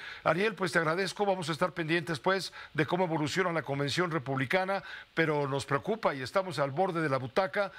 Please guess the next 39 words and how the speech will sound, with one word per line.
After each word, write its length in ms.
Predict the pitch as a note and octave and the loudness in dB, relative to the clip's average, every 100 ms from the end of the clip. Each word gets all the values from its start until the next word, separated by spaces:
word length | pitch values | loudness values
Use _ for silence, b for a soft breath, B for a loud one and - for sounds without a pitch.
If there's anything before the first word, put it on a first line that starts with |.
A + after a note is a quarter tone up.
| B B | B B
por 160 | - D3+ | -2 0
lo 140 | D3 | 0
que 100 | D3 | -2
puedan 320 | A#2+ G3+ F#3+ | 0 0 0
decir 320 | D#3+ C#3 G3 F3+ | -2 -2 -2 -2
justamente 480 | G3 F3+ F#3 F3+ E3+ | -4 -2 0 0 -2
los 140 | D3 | -2
republicanos 720 | C3+ C3 C#3 F3+ F3+ F3 - B B | -2 -4 -2 0 -2 -4 -8 B B
acerca 560 | D3+ F#3 F#3 F#3+ E3+ B2+ | 0 2 0 0 0 -2
justo 360 | G#3+ A3+ G3+ | -8 -2 0
de 80 | E3 | 0
los 120 | C#3 | 0
temas 280 | G3 F3+ D#3 | 0 0 -2
que 60 | D3+ | -2
acabas 300 | E3+ D#3+ C#3 | 0 0 -2
de 60 | |
comentar. 520 | C#3 C#3+ C3 D3+ B2 B B B | -4 -2 -2 0 -2 B B B
El 120 | D3+ | 0
tema 240 | G3 F#3 F3 | 2 2 0
de 160 | D#3 | 0
la, 360 | C#3 C3 C3 A#2 B B | 0 0 0 -4 B B
de 180 | - D3 | -2 0
la, 540 | C#3 C3 B2 A#2 A2+ - | 2 2 2 0 -2 -2
de 100 | C#3 | -4
la 320 | B2+ B2 A#2 G2 - | 0 0 0 -4 -6
transporte 520 | - C#3 - F#3+ F3+ E3 | 0 0 0 -2 0 -2
de 80 | |
las 220 | C3+ B2+ D3 | 0 0 0
drogas 340 | F#3 D3+ C3+ | -2 -2 -4
hacia 160 | A#2+ C3+ | -4 -2
Estados 380 | E3+ D#3 D3 | 0 -2 -2
Unidos, 360 | C#3 F3 E3+ C#3 | -2 0 0 -2
el 120 | B2+ | -2
tema 240 | E3 D#3 B2+ | -2 -2 -2
sobre 220 | B2+ B2+ | -4 -4
todo 260 | E3+ D#3 | -2 0
del 140 | B2+ B2 | -2 -4
fentanilo 720 | C3+ B2 B2 D3+ F3 F3 E3+ - | -4 -2 -2 0 -2 -2 -4 -6
asesino, 680 | - A#2 C3 A2 G3+ F#3 F#3 | -4 -2 -2 -2 -2 -2 -4